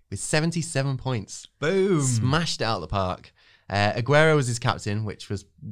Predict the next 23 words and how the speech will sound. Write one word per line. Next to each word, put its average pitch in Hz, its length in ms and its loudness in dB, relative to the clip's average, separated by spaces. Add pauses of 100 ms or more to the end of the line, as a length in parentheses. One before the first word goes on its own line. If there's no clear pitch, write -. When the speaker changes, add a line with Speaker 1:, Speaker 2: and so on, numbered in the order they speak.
(140)
Speaker 1:
undoubtedly 104 580 0
the, 90 280 -4
the - 80 -12
highlight 107 420 -2
of 90 80 -12
that, 90 200 -6
with - 120 -10
twenty-six 98 420 -8
points. 90 320 -8 (320)
But 113 80 -2
he 135 80 0
also 143 240 0
smashed 131 480 -4
it 92 160 -4
with 95 260 -6 (280)
Van 120 240 4
Dijk 123 200 2
getting 113 180 -4
fifteen, 113 540 -2 (300)
Foster 123 300 -6
got 95 160 -4
nine 104 240 -2
points, 92 480 -12